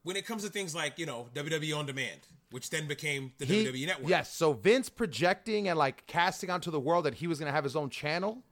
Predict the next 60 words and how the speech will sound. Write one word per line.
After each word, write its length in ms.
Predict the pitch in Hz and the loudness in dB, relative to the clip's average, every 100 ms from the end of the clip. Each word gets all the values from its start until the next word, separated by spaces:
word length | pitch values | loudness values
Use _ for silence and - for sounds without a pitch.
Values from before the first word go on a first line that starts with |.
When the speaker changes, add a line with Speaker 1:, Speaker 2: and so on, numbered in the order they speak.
| _ _ _ _ _ _ | _ _ _ _ _ _
Speaker 2:
has 200 | - 139 | 0 0
been 160 | 143 147 | 2 -2
forever. 560 | - 123 170 120 92 - _ _ _ _ _ | -2 0 0 0 -6 -10 _ _ _ _ _
Speaker 1:
Ever. 360 | - 262 175 107 | -2 -2 -2 -6
Long 480 | 123 185 269 277 254 | -8 -4 0 0 0
time 240 | - 160 147 | -2 -2 -2
ago, 160 | 135 | -4
he 100 | 139 | -4
said, 200 | 147 156 139 | -4 -4 -4
"I, 100 | 139 | -4
I 60 | 156 | -4
would 160 | 147 135 | -4 -2
love 160 | 160 147 | -4 -4
to 60 | |
have 180 | 139 139 | -4 -4
my 100 | 123 | -4
own 160 | 123 123 | -8 -8
channel." 380 | - 117 92 71 _ - | -8 -10 -10 -16 _ -10
Speaker 2:
My 140 | 107 131 | -2 2
Speaker 1:
Well, 80 | |
Speaker 2:
own 60 | 147 | 2
Speaker 1:
if 60 | 147 | 4
Speaker 2:
network. 240 | 151 160 | 2 2
Speaker 1:
On 60 | - | -2
Demand 300 | 156 170 170 | 0 0 0
is 80 | 156 | -2
the 60 | |
only 120 | 165 | -4
thing 160 | 165 165 | -4 -4
I 80 | 165 | -4
can 140 | 160 | -4
do 160 | 156 190 | -6 -4
right 180 | 190 185 | -4 -6
now, 340 | 214 226 233 - | -8 -8 -10 -10
sure. 420 | - 151 110 87 _ - - | -6 -4 -4 -8 _ -20 -14
As 140 | 123 | -2
soon 240 | - 175 185 | 0 0 0
as 380 | 175 170 160 - _ _ _ | 0 0 -4 -10 _ _ _
M 180 | 120 139 | -6 -2
L 140 | 143 147 | -2 -2
B 200 | 151 165 | -4 -2
Network 500 | 180 175 180 190 156 | -2 -2 -4 -6 -6
and 80 | 107 | -8
all 160 | 113 | -8
those 240 | 131 165 156 | -6 -6 -4
networks 400 | 180 175 185 - | -6 -6 -8 -6
started 320 | 180 180 180 | -6 -8 -8
with 120 | 156 | -10
these 120 | 165 156 | -10 -10
streaming 280 | 190 185 180 | -8 -8 -6
services, 560 | 196 190 196 202 208 | -4 -4 -2 -2 -2
he 100 | 135 | -6
pounced 420 | 113 - 151 156 175 | -10 -6 -6 -6 -6
on 100 | 156 | -6
the 100 | 156 | -4
opportunity, 600 | 151 151 151 147 139 139 | -6 -8 -10 -10 -8 -8
W 260 | 123 117 | -8 -10
W 240 | 120 113 110 | -10 -10 -12
E 40 | |
Network. 440 | 107 95 90 82 | -12 -14 -14 -18